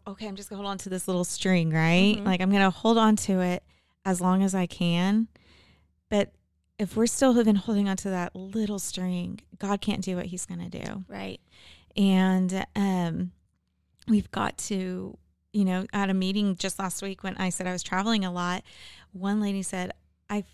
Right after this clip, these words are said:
Speaker 1: my prayer is that God will place someone in their path
Speaker 2: Mm-hmm.
Speaker 1: that's not me, it's not
Speaker 2: Mm-hmm.
Speaker 1: family,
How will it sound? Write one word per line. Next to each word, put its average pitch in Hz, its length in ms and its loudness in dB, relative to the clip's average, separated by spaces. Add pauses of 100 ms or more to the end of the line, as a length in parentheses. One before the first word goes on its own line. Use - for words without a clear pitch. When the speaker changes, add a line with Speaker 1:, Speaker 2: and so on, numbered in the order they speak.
(180)
Speaker 1:
my 208 260 -2
prayer 185 360 -2
is 180 300 -6
that 175 260 -10 (200)
God 185 400 -2
will 196 100 -4
place 185 300 -8
someone 180 260 -6
in 165 160 -8
their 165 160 -8
path 170 640 -6
Speaker 2:
Mm-hmm. 220 420 -10 (920)
Speaker 1:
that's - 320 -6
not 175 360 0
me, 233 380 4
it's 180 200 -8
not 185 280 -4
Speaker 2:
Mm-hmm. 233 80 -6
Speaker 1:
family, 190 600 2